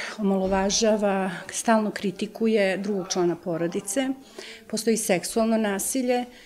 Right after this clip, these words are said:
postoji materijalno nasilje. To su svi oblici nasilja kada jedan član porodice uništava stvari u kući. E, takođe, postoji latentno nasilje,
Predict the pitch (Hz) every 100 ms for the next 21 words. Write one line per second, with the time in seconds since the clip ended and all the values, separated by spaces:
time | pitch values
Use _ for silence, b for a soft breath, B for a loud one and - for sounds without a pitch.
0 | B B - 220 247 233 233 269 196 175
1 | 160 190 175 165 - 208 180 - 220 226
2 | 220 - 254 254 254 247 - 233 226 226
3 | 269 240 233 214 220 233 - 240 233 214
4 | 220 220 226 - 240 214 208 190 B B
5 | 220 208 208 233 214 - 233 226 170 170
6 | - 160 - 226 226 226 B B B B
7 | B B B B _ _ - 202 190 185
8 | - 202 - 220 226 233 269 247 233 220
9 | 233 233 233 214 226 202 185 160 160 165
10 | - 214